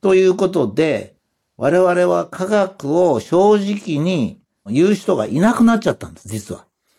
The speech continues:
全部エヌエイチケーの経営委員長になっちゃった。自分のためには嘘はいくらでも言っていい。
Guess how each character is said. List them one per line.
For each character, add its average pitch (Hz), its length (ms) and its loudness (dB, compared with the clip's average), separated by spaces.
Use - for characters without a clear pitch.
全 240 340 0
部 226 80 2
エ 175 80 0
ヌ 175 80 -2
エ 180 40 2
イ 175 40 2
チ 175 80 -16
ケ 170 100 0
ー - 20 0
の 139 100 -2
経 143 280 2
営 147 40 2
委 - 40 2
員 147 100 0
長 117 120 -4
に 98 60 -2
な 107 60 0
っ - 40 -10
ち - 80 -18
ゃ - 20 -16
っ - 40 -20
た。 - 100 -20
自 143 180 -6
分 226 380 2
の 240 240 2
た 151 160 -2
め 175 160 -4
に 190 120 -4
は 123 120 0
嘘 180 300 2
は 127 80 2
い 110 80 0
く 135 100 -4
ら 131 100 2
で 143 100 0
も 123 80 0
言 101 100 -2
っ - 20 -20
て - 160 -12
い - 20 -10
い。 - 100 -20